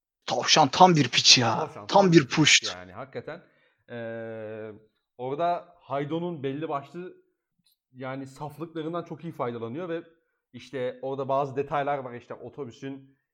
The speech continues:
Speaker 2: geleceği saati çok iyi biliyor. O ana göre orada bir düello ayarlıyor.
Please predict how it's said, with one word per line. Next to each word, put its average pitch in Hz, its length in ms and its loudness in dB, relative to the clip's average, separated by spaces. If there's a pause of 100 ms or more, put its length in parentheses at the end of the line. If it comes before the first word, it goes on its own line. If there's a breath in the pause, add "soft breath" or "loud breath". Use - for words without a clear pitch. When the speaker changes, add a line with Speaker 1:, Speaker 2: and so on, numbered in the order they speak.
(160)
Speaker 2:
geleceği 139 460 -6
saati 135 420 -2
çok 135 240 -12
iyi 139 160 -10
biliyor. 120 460 -6 (100)
O 139 200 -2
ana 139 160 -6
göre 135 240 -6
orada 135 320 -6
bir 135 280 -10
düello 135 340 -4
ayarlıyor. 117 640 -4